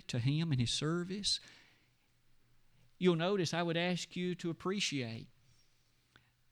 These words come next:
that that was a fourfold presentation, wasn't it? Love the Lord thy God with all thy heart, with all thy soul, with all thy mind, and with all thy strength.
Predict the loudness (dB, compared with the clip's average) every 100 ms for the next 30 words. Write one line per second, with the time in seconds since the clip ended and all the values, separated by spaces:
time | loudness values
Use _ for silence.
0 | -14 -2 -2 0 -2 0 2 2 0 -2
1 | 0 0 0 2 4 4 4 2 2 0
2 | 0 0 -2 -2 -2 -2 -2 -10 -18 -20
3 | -20 -20 _ -20 _ _ _ _ 6 6
4 | 8 8 8 8 6 4 4 2 4 2
5 | 0 0 0 -2 -4 -4 -4 -4 -4 -4
6 | -8 -12 -10 -12 -14 -20 _ _ _ -20
7 | _ -4 0 0 2 2 2 0 0 -4
8 | -6 -12 -12 -14 -18 -20 _ _ _ 0
9 | 2 2 2 0 0 0 0 0 0 0
10 | 0 -2 -2 -4 -2 0 0 0 -4 -12